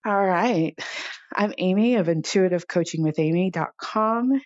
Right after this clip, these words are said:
If you are looking for a coach to help you create your hottest, healthiest year,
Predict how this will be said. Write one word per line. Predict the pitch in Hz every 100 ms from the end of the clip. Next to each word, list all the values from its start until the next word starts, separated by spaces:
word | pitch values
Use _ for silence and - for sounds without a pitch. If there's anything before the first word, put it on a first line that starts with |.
| -
If | 180
you | 247 262
are | 196
looking | 165 160 151
for | -
a | 156
coach | - 147 147 233 - -
to | 170
help | 160 156
you | 165 -
create | - 151 151 147 - _ _ _ _
your | - 180
hottest, | 170 - 226 185 165 170 170
healthiest | - - 180 180 175 156 156 - - - _ _ _ _ -
year, | 185 185 185 180 214 294